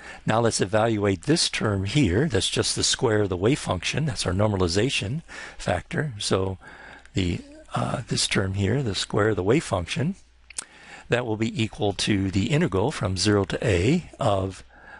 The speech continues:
uh, what do you say, x times a minus x.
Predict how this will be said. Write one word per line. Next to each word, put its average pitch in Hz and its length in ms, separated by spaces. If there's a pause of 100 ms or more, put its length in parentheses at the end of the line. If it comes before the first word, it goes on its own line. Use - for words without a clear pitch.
(140)
uh, 92 380 (680)
what 160 120
do 92 40
you - 160
say, 92 80
x - 400
times 98 560
a 107 220
minus 95 500
x. - 480